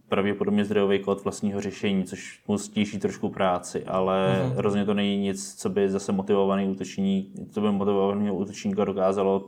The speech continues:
Speaker 1: úplně
Speaker 2: Úplně
Speaker 1: zastavit.
Speaker 2: odradit. Rozumím tomu. Jak ty jsi se vlastně do automatiku dostal?
Speaker 1: A tam jsem se dostal právě díky práci pro Parade,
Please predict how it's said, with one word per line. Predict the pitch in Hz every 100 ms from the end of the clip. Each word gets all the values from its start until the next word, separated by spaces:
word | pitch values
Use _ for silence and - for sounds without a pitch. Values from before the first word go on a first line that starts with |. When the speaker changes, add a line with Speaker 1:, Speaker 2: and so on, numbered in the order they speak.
| -
Speaker 1:
úplně | 87 87
Speaker 2:
Úplně | 95 95 98
Speaker 1:
zastavit. | 98 123 117
Speaker 2:
odradit. | 101 110 110 113 -
Rozumím | 123 123 127 123
tomu. | 117 117 117 - - - - -
Jak | 127
ty | 180
jsi | 190
se | 185
vlastně | 156 151 143
do | 135 135 127
automatiku | 127 131 127 123
dostal? | 113 - 107 101 - - _ _ - - - - - - - - - - - - - _
Speaker 1:
A | 117 131 135 131 131
tam | 135 131
jsem | 160
se | - 160
dostal | 151 156 147
právě | 143 139 139 143 143
díky | 135 135 135 151 147 143 143 143 143 139 135 _ _ _ _ _ _ _ -
práci | 120 120 123 123 - - 139 135 131 131
pro | 120 113 104 95 78 58 - -
Parade, | 104 107 113 120 139 151 -